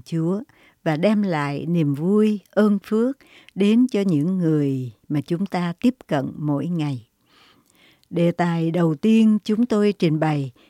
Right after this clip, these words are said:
khi nói đến phụ nữ và những cám dỗ trong đời sống là cám dỗ trong cách sử dụng lời nói. Vấp váp hay lầm lỗi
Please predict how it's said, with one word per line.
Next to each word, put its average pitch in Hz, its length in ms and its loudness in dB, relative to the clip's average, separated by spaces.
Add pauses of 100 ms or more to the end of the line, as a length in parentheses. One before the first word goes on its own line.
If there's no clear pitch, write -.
(140)
khi 214 160 2
nói 202 260 2
đến 226 280 4
phụ 151 240 0
nữ 151 360 0
và 208 180 -2
những 143 260 -2
cám 196 320 -2
dỗ 151 340 -2
trong 185 240 -4
đời 139 180 -4
sống 165 340 -4 (600)
là 156 420 0 (180)
cám 196 240 0 (100)
dỗ 147 380 -2
trong 170 160 -2
cách 214 280 -6
sử - 220 -2
dụng 151 360 0
lời 156 280 -2
nói. 147 420 -6 (880)
Vấp 247 120 2 (140)
váp 226 260 -2 (240)
hay 226 220 0
lầm 170 320 2
lỗi 147 460 -2